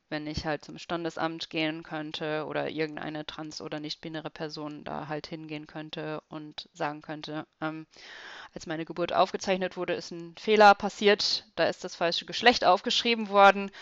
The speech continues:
kann das bitte korrigiert werden und kann bitte auch mein Name korrigiert werden.“ Das sollte ohne viel Bürokratie möglich sein, das würde ganz viel erleichtern. Und ich finde auch, dass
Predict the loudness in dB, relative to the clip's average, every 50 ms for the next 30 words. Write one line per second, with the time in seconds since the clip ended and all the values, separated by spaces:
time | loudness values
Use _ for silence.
0 | -20 -20 -14 _ -4 0 0 0 -2 -2 -4 -4 -4 -6 -6 -6 -4 -4 -2 4
1 | 4 4 4 4 4 6 8 8 8 6 2 -6 -10 -18 -20 -20 -20 -12 _ -8
2 | -6 -6 -6 -6 -6 -4 -4 -4 -4 -2 -2 -4 -2 -2 -4 -2 0 0 0 0
3 | -2 -4 -8 -8 -8 -8 -8 -6 -2 -4 -4 -4 -4 -2 0 0 0 -2 -4 -8
4 | -10 -10 -10 -10 -18 -20 -20 -20 -18 -4 0 4 4 6 4 4 2 0 2 4
5 | 4 4 2 0 -4 -6 -4 -4 -4 -6 -6 -8 -10 -8 -8 -10 -10 -10 -10 -6
6 | -6 -6 -6 -6 -12 -10 -12 -12 -14 -14 -14 -16 -16 -14 -12 -10 -10 -10 -10 -12
7 | -14 -16 -16 -20 -20 _ -12 -8 -6 -6 -6 -6 -8 -10 -10 -14 -16 -14 -12 -12
8 | -10 -8 -8 -6 -6 -8 -6 -8 -10 -8 -8 -8 -8 -8 -10 -14 -16 _ _ _
9 | -14 -14 -12 -12 -14 -14 -14 -14 -14 -14 -14 _ -14 -14 -12 -10 -10 -8 -2 -2
10 | -2 0 2 2 2 2 0 -4 -16 -20 _ _ -4 -4 -4